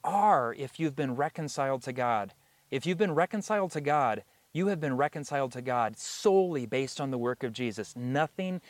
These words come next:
that you can add will make it better. It will only make it worse. Second Corinthians chapter five, verses sixteen and seventeen, it says,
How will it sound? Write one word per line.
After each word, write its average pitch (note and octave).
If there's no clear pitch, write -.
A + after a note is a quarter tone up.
that C3
you A#2+
can A2+
add A2+
will A#2
make A2
it A#2
better. F#2+
It A#2
will A2
only A2+
make G2+
it -
worse. -
Second D#3+
Corinthians C#3
chapter C3+
five, A#2+
verses A#2+
sixteen C3
and G#2+
seventeen, B2
it A2
says, A2